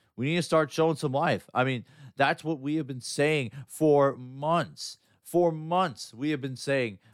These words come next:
Oh, hey, you guys might wanna start trying to win some games because at some point you're going to probably pass the K-, you're probably gonna pass the Minnesota Twins, who, by the way, the Guardians just passed because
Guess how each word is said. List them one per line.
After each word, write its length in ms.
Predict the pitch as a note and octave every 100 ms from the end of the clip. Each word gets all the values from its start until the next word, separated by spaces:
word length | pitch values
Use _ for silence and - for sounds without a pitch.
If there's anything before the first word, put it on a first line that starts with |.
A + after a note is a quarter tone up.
| _
Oh, 240 | C#3 C3+
hey, 200 | A#2 C3+
you 200 | F#2 G2
guys 320 | A2+ C#3 C3+
might 240 | A#2+ C3 C3
wanna 200 | C3+ A#2+
start 340 | - B2 A#2+
trying 360 | - A#2+ C3 B2+
to 60 |
win 220 | A2+ A#2+ A#2+
some 240 | - G2
games 480 | G2+ B2+ G#2+ E2+ E2
because 460 | F#2+ G#2 G2+ F2 E2+ _ - -
at 140 | A#2
some 260 | - C#3+ C#3
point 400 | A#2+ D3+ B2+ - _ _ -
you're 140 | B2
going 300 | A2+ D3+ E3
to 120 | C3+ F#2 F#2+ - G#2 _ -
probably 540 | E3 G3 E3 A#2+ B2
pass 640 | - A#2+ C#3 G#2 G2 - _ _ _ _
the 80 | G#2+
K-, 320 | - B2 B2 -
you're 140 | A#2 B2
probably 280 | D3+ G3+
gonna 160 | D3+ A#2
pass 440 | A#2+ G#2+ G2 - F#2+
the 420 | F#2+ G2+ G2 F2+ E2 _ _ -
Minnesota 420 | C#3+ C3+ D3 B2+
Twins, 400 | - C#3 C3 - _ _
who, 100 | D#3
by 200 | E3 A3+
the 60 | E3+
way, 140 | E3
the 80 | C3+
Guardians 520 | G#2 C#3 D3 C3+ A2
just 220 | A2 G#2 -
passed 340 | A2 G#2 -
because 340 | G#2+ B2+ A2+